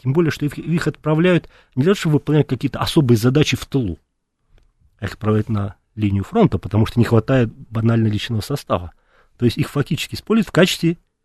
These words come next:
пушечного мяса. Вот я думаю, европейцам это очень приятно услышать о том, что именно европейцы стали пушечным мясом на территории Украины.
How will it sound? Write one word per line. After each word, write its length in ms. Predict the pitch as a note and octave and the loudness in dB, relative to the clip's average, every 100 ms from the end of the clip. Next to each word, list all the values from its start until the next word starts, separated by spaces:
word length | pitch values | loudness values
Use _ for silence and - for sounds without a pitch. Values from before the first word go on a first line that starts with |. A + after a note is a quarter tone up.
| _ | _
пушечного 520 | - G3 G3 - F3 | 2 2 4 6 8
мяса. 400 | D3+ B2 - - - _ _ - | 8 6 4 -6 -16 _ _ -8
Вот 160 | B2 | 2
я 80 | D#3+ | 4
думаю, 220 | E3+ D#3+ | 6 6
европейцам 560 | D#3 C#3+ - G3 - D3 | 6 4 2 2 2 2
это 120 | D#3 | 4
очень 200 | C#3+ D3 | 4 2
приятно 400 | B2+ C#3+ A2 G#2 | 4 4 4 0
услышать 440 | F2+ F#3 A3 A2+ - _ _ | -4 -2 -2 -4 -8 _ _
о 80 | - | -6
том, 180 | - E3+ | 2 2
что 140 | - - | 2 -2
именно 280 | - G#3+ E3 | 6 8 8
европейцы 800 | C3+ C3+ B2 - - C4+ - F#2+ - _ | 6 4 2 -2 0 0 0 -6 -10 _
стали 320 | - - F3 D#3 | -18 4 6 6
пушечным 580 | - - B2+ - A2+ G2+ | 4 0 2 0 2 4
мясом 360 | C3 A#3+ - - | 4 4 -2 -4
на 120 | A2 | -4
территории 440 | - A2 C3 E3+ C3+ | -2 -4 -4 -4 -4
Украины. 380 | - G2 F2+ | -6 -12 -16